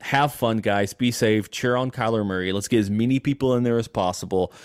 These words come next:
I mean, surely we can do better than what Colorado just did, uh, uh, selling out their, their, uh, their, their stadium. Uh, no, they didn't sell to stadium, but they, it's like forty thousand something people there. So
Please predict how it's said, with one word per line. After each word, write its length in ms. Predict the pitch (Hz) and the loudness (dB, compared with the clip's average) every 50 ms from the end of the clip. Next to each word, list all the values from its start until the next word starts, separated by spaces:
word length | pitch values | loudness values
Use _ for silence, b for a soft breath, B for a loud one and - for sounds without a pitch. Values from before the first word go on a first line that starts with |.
| B B B B | B B B B
I 60 | - | -4
mean, 160 | 107 107 101 | -2 -2 -2
surely 480 | 98 - - - - 135 139 143 139 143 | -2 -4 -6 -2 2 2 4 6 6 4
we 140 | 131 127 117 | 4 2 2
can 160 | - 123 113 | 0 0 0
do 160 | 110 110 101 | 2 2 2
better 180 | 104 101 92 101 | 2 2 2 2
than 80 | 92 | 2
what 140 | 92 80 - | 0 0 -2
Colorado 520 | - - 92 85 80 78 78 80 78 76 78 | -2 0 0 2 2 2 0 0 0 -2 -2
just 300 | - - 65 - - - | -4 -6 -8 -8 -6 -4
did, 220 | 69 62 64 - - - | -2 -2 -2 -4 -2 -2
uh, 260 | 101 90 85 80 - - | 0 2 2 0 0 0
uh, 220 | - 90 85 82 95 | -2 -2 0 0 -2
selling 500 | 92 87 - - - 117 101 98 95 92 | -2 -4 -2 0 2 2 2 2 2 0
out 160 | 90 90 - | 0 -2 0
their, 160 | - 95 92 | 0 0 0
their, 420 | 80 101 101 95 95 95 135 - 120 | 2 0 2 2 2 0 -2 -4 -4
uh, 100 | 107 107 - _ | -4 -6 -6 _
their, 180 | 123 120 113 113 - - - - - - _ | 0 2 2 2 -2 -6 -10 -14 -16 -6 _
their 160 | - 110 101 | 2 2 2
stadium. 460 | - - - 92 87 82 85 85 87 - | 2 0 0 0 0 0 0 -2 -2 -2
Uh, 140 | - 90 87 - | -4 -4 -4 -4
no, 180 | - 135 151 160 | -2 2 2 4
they 80 | 180 226 | 4 4
didn't 160 | 220 - - | 4 2 2
sell 160 | - 127 110 | 0 0 0
to 80 | - 92 | 0 -2
stadium, 480 | - - - 107 101 90 82 78 78 | -4 0 0 0 2 2 0 -2 -4
but 140 | 80 - - | -6 -2 0
they, 220 | 123 120 113 - - - | 0 0 0 -2 -8 -6
it's 120 | 123 123 - | -2 0 0
like 120 | - - | 0 0
forty 260 | - - 127 117 107 | 0 0 0 0 2
thousand 320 | 98 - 92 87 85 90 87 | 2 2 0 0 0 -2 -4
something 260 | - - 85 87 82 | -6 -6 -6 -6 -6
people 300 | - 92 80 - 80 80 | -4 -4 -4 -2 -2 -2
there. 180 | 76 78 76 - | 0 0 0 0
So 300 | - - 92 85 85 | 0 2 2 2 0